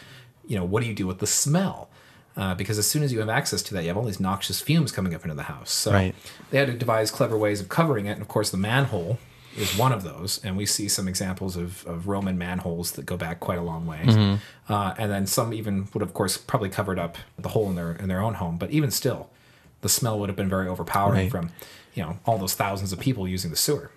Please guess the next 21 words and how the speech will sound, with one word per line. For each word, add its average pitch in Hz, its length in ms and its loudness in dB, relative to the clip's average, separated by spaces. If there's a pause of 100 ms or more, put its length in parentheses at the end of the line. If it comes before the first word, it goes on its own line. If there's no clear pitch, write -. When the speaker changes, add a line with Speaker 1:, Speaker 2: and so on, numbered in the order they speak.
(140)
Speaker 2:
Yeah, 113 180 10
and 104 140 6
not 160 120 8
to - 120 0
divert 101 400 6
too - 120 6
much 90 220 8
from 95 160 6
what 92 140 4
you're 101 80 0
talking 127 380 6
about, 90 260 4
but 69 140 4
this - 200 6
is 151 100 6
a 92 140 8 (240)
problem 95 420 10
that 90 140 6
you 92 140 4
would 90 140 4
see, 90 480 2